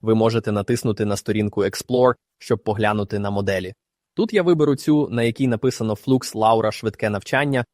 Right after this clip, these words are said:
і ви можете одразу побачити, що у нас є цей розділ, який просить нас перетягнути кілька зображень. Отже, все, що вам потрібно зробити, це знайти зображення вашого об'єкта.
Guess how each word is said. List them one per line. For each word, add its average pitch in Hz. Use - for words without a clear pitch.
і 123
ви 135
можете 117
одразу 107
побачити, 107
що 101
у 101
нас 101
є 98
цей 98
розділ, 107
який 107
просить 123
нас 107
перетягнути 104
кілька 104
зображень. 98
Отже, 113
все, 131
що -
вам 107
потрібно 104
зробити, 117
це 117
знайти 110
зображення 104
вашого 101
об'єкта. 98